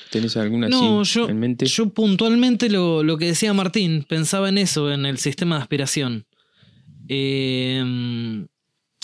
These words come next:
Speaker 2: yo la verdad, bueno, soy bastante hincha pelota con el, con el sistema de aspiración. Creo que desde que tuve la posibilidad de, de tener mi mini tallercito, una de las primeras cosas que,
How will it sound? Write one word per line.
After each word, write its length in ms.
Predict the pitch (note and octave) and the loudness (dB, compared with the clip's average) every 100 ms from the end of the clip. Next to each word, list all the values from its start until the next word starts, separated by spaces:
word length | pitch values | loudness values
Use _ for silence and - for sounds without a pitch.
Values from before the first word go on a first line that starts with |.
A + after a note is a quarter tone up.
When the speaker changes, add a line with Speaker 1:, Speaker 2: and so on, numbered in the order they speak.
| - _ | -20 _
Speaker 2:
yo 240 | - G#3 | -4 0
la 120 | G#3+ F3+ | 2 0
verdad, 320 | D#3+ F3+ G3 | 0 0 2
bueno, 220 | E3 D3 | 0 0
soy 200 | B2+ D3 | -2 0
bastante 680 | C3+ A#2+ D3 C#3 B2 G#2 F2+ _ _ - | -2 -2 -4 -2 -2 -4 -6 _ _ -12
hincha 320 | A#2 A2+ A2 | -8 -6 -6
pelota 420 | G2 G#2+ A#2 A2 | -6 -6 -4 -6
con 160 | G#2 G#2 | -6 -4
el, 260 | G2+ G2 - | -6 -8 -10
con 160 | A2 | -6
el 80 | G#2 | -6
sistema 320 | - G#2 B2 | -6 -6 -6
de 60 | A2 | -6
aspiración. 540 | - G#2 - C#3+ D#3 | -6 -6 -2 -2 -2
Creo 320 | C3+ A#2+ A2 | -2 -2 -4
que 180 | G2 G2+ | -4 -6
desde 320 | G2+ G#2 A#2 | -4 -6 -6
que 140 | G#2 G#2+ | -6 -8
tuve 320 | - C#3+ C#3 | -4 -2 0
la 100 | B2 | -2
posibilidad 540 | A2+ - A2 A#2 A#2+ | -4 -4 -4 -2 -2
de, 200 | A#2+ G#2 - - - - | -2 -2 -6 -16 -16 -8
de 100 | G#2+ | -6
tener 320 | A2 A#2+ B2 | -4 -2 -2
mi 200 | A#2+ A2 | -2 -2
mini 400 | A#2 C3 C3 C3 | -2 -2 -2 -4
tallercito, 600 | A#2+ - G#2 - C#3+ C#3+ | -4 -4 -4 -4 -2 -2
una 140 | A#2 | -2
de 40 | A2 | -4
las 120 | G#2 | -6
primeras 420 | A2+ A2+ C3+ B2 | -6 -4 -4 -4
cosas 340 | - B2+ B2 A#2 | -4 -4 -4 -6
que, 260 | - F#2 | -8 -10